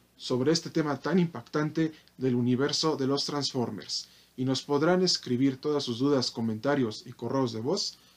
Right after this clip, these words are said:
a los siguientes correos electrónicos: cinematografía noventa y cuatro cero cuatro arroba gmail punto com, cinematografiavarona noventa y tres cero tres arroba gmail punto com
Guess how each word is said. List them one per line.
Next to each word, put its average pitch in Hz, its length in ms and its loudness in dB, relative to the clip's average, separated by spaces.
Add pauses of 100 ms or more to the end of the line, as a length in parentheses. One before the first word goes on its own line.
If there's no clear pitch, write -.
(120)
a 113 100 -4
los 117 160 0
siguientes 147 500 -2
correos 135 440 0
electrónicos: - 840 -2 (320)
cinematografía 131 1200 2
noventa 117 360 -2
y 117 60 -2
cuatro 147 320 -4
cero 135 260 -6
cuatro 175 420 -2 (280)
arroba 127 300 2
gmail 123 340 2
punto 117 340 -6
com, 220 300 4 (320)
cinematografiavarona 127 1700 2
noventa 120 420 -2
y 113 40 -6
tres 139 240 -4
cero 117 220 -4
tres 131 340 -2 (300)
arroba 127 400 2
gmail 120 520 0
punto 113 440 -4
com 208 320 2